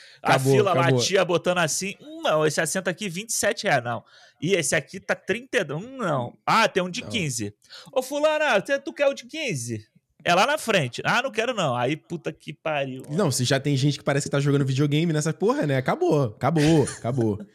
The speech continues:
Speaker 1: <laughs>
Speaker 2: Começou o filme, o cara tá escolhendo ainda o assento dele,
Speaker 1: É.
Speaker 2: cara.
Speaker 1: Será que quando começar o filme, se começar o filme, o ingresso fica mais barato?
Speaker 2: Puta que pariu. Enfim, pra encerrar, não... queremos ouvir de você,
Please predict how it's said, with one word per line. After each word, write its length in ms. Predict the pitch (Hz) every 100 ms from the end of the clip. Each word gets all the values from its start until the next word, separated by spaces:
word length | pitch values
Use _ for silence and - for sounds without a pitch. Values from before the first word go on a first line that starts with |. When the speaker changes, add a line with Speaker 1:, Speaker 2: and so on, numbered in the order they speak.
| _
Speaker 1:
<laughs> 280 | _ _ -
Speaker 2:
Começou 380 | 151 156 151 220
o 40 |
filme, 300 | - 208 214
o 20 | 262
cara 200 | 254 262
tá 80 |
escolhendo 460 | 339 - 226 175 156
ainda 120 | 143
o 20 | 127
assento 280 | 131 117 95
dele, 140 | 110
Speaker 1:
É. 100 | 95
Speaker 2:
cara. 240 | 98 - - - -
Speaker 1:
Será 160 | - 226
que 60 |
quando 120 | 214 180
começar 300 | 165 143 131
o 60 |
filme, 360 | - 143 135 - -
se 160 | -
começar 400 | - 247 208 208
o 60 | 185
filme, 460 | - 160 117 98 -
o 40 | 143
ingresso 280 | 135 139
fica 100 | -
mais 160 | 131 117
barato? 320 | 117 127 - _ _ _ _ _ _ _ _ _
Speaker 2:
Puta 300 | - 131 -
que 140 | - -
pariu. 420 | - - 113 - _ _ - - _ -
Enfim, 440 | 247 247 180 135
pra 200 | 147 185
encerrar, 640 | 190 175 147 156 104 - _ _ _
não... 160 | 143 160 160 131
queremos 400 | 127 165 170 190
ouvir 160 | 160 160
de 100 | 165
você, 440 | 160 160 - 127